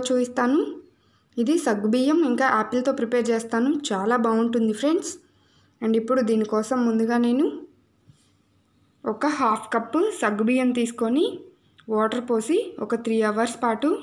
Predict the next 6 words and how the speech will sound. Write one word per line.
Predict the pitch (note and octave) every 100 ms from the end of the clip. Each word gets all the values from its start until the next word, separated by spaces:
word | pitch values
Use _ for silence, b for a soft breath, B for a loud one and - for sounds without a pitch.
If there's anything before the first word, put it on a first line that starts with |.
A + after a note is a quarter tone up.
| A#3+ G#3
నానబెట్టుకున్నాను. | G#3 A3 A#3 - A3 G#3+ A#3 D#4+ - B B B B B
ఇవి | A3+ C4 G#4+ - -
చిన్నగా | A#3 A#3 B3+ C4+ B3
ఉండే | A#3 D4 F#4+
సగ్గుబియ్యం | B3 G#3 A3+ A3 G#3
అన్నమాట, | G#3 G#3